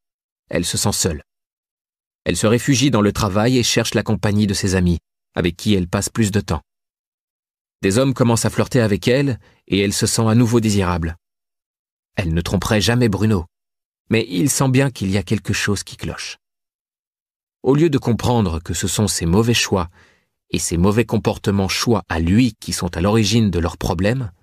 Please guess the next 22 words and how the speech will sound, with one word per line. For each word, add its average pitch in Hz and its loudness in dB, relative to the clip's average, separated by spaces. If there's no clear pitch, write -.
il 117 2
rejette 127 0
la 110 0
responsabilité 127 0
sur - -4
sa 90 -4
femme. 78 -6
Tenir 156 2
les 104 0
autres 127 0
pour 82 0
responsables, 120 -2
au 92 0
lieu 98 2
de 90 -2
chercher 101 0
à 82 -2
faire 82 -4
un 80 -4
travail 92 -2
sur - -4
soi, 113 0